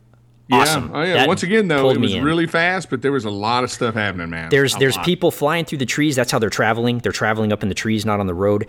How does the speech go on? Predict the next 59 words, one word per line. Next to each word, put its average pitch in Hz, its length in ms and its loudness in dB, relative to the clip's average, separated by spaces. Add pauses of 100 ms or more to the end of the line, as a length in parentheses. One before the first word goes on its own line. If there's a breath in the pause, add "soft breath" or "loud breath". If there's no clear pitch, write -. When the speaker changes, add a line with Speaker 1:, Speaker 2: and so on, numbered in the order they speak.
(200 loud breath)
Speaker 2:
There's 110 360 0
a 113 140 -2
bajillion 131 840 0
ninja 117 220 2
stars 120 380 0
being 113 240 0
thrown. 117 380 0
There's, 98 360 2
Speaker 1:
Oh, 131 320 2
Speaker 2:
and, 107 80 -2
Speaker 1:
my 101 80 -6
Speaker 2:
and 101 120 -10
Speaker 1:
God. 170 160 4
Speaker 2:
when - 20 6
Speaker 1:
It 160 60 4
Speaker 2:
they 214 80 8
Speaker 1:
was 254 40 2
Speaker 2:
get 254 60 4
Speaker 1:
like - 80 4
machine 202 200 0
Speaker 2:
thrown, 226 140 2
Speaker 1:
gun 143 160 0
fire. 104 400 -2 (100)
Speaker 2:
and 170 160 4
they, 185 120 6
they're 170 180 4
not 233 240 2
hitting 170 340 0
wood 151 320 4
like 123 200 0
a 127 40 2
normal 135 280 2
cartoon 139 460 -2
would. 104 180 2
They're 165 120 2
hitting 160 240 0
wood, 147 200 2
and 110 100 0
the 104 60 0
wood 127 240 0
is 104 100 -2
splintering 131 840 0
all 117 260 0
over 120 160 0
the 95 80 0
place. 101 240 -2
It's 143 240 0
actually 117 460 0
very, 104 320 0
it's 104 160 -2
done 113 420 -2 (100)
beautifully. 90 760 -4 (120)
Speaker 1:
Oh, 135 80 -4
I 127 140 0
agree. 135 300 0
Speaker 2:
There's 127 320 0
Speaker 1:
I 131 80 -4
agree. - 0 -
Speaker 2:
dismembering. 147 680 0